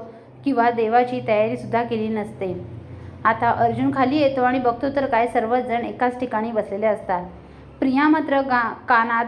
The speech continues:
हेडफोन घालून गाणी ऐकत असते, मोबाईलवर असते. आता सर्वच जण प्रियाकडे बघत असतात. अर्जुन म्हणतो, "तुमचे चेहरे पडले का सगळ्यांचे? असं का वाटतंय तुम्ही दुसऱ्यांच्या कोणाच्या तरी घरी आलात, अनोळखी घरात आला आहात? काय झालंय काय?"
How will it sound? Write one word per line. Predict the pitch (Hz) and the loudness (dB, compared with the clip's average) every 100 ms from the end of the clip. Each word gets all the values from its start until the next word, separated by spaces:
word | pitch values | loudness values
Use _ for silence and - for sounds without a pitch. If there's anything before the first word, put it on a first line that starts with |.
| 262 | 0
हेडफोन | 240 240 302 | -2 2 4
घालून | 302 294 247 254 | 4 4 2 0
गाणी | 233 233 | -2 -2
ऐकत | 247 240 233 | -4 -4 -2
असते, | 226 220 214 | -4 -4 -4
मोबाईलवर | 220 226 247 262 269 254 | -2 2 4 4 2 0
असते. | 226 - 190 175 - - - - - - - | -2 -6 -6 -8 -12 -20 -20 -20 -20 -12 0
आता | 254 254 226 | 2 4 2
सर्वच | 240 247 277 302 | 2 0 2 2
जण | 302 302 | 2 2
प्रियाकडे | 262 254 262 277 | 0 0 2 0
बघत | 247 240 247 | 2 0 0
असतात. | 247 226 196 - | 0 0 -2 -2
अर्जुन | 226 220 277 | -4 0 2
म्हणतो, | 294 285 269 | 2 2 0
"तुमचे | 254 254 302 | -2 -2 0
चेहरे | 302 269 | 0 0
पडले | 277 277 233 269 | 0 0 2 4
का | 320 | 6
सगळ्यांचे? | 330 311 285 277 247 226 226 - - | 6 4 4 2 2 0 -2 -12 -4
असं | 240 240 | -2 0
का | 302 349 | 0 0
वाटतंय | 359 349 311 | 0 0 -2
तुम्ही | 311 294 | 0 0
दुसऱ्यांच्या | 269 226 254 254 285 | 0 -4 -4 0 0
कोणाच्या | 285 269 269 269 | 0 0 0 0
तरी | 277 | 0
घरी | 254 247 262 | 0 -2 0
आलात, | 247 240 233 240 - - - - | 0 0 0 0 -6 -16 -12 -6
अनोळखी | 220 247 269 294 | -2 0 0 2
घरात | 277 262 269 | 2 4 2
आला | 262 247 | 0 2
आहात? | 247 226 220 220 - - - - - - | 0 2 0 -2 -6 -12 -12 -12 -12 4
काय | 277 269 | 4 6
झालंय | 254 254 294 | 2 0 0
काय?" | 277 247 233 | 0 0 0